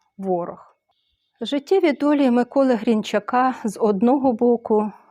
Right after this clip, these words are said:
Івана Маслюка і Надії з іншого у романі виписані на тлі складної суперечливої дійсності. Тому їх образи близькі і знайомі читачам.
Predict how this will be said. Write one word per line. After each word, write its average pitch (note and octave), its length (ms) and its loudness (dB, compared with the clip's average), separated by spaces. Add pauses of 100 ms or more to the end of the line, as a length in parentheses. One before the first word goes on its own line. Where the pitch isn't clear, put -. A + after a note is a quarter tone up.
Івана A#3+ 440 4
Маслюка A3 680 2
і G#3 140 -2
Надії G3 520 -4
з - 140 -12
іншого A#3+ 640 2 (500)
у A#3+ 100 0
романі D#4+ 400 4
виписані A#3+ 840 0
на G#3 200 0
тлі A#3 680 2
складної A3 840 2
суперечливої F#3+ 960 0
дійсності. - 880 -2 (920)
Тому F#4 220 4
їх - 300 2
образи C4 520 0
близькі G#3+ 480 -2
і D#4+ 180 2
знайомі G3+ 520 0
читачам. - 720 -6